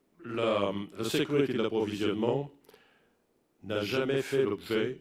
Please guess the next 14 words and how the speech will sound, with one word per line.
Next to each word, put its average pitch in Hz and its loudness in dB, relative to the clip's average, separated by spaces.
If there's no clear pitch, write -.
à 104 -10
mes 107 -4
yeux, 104 0
à - -12
mes 95 -8
yeux, 110 0
euh, 104 -2
d'une, 110 0
d'une 107 -4
priorité, 120 2
euh, 95 -4
au 120 -4
niveau 104 2
européen. 98 0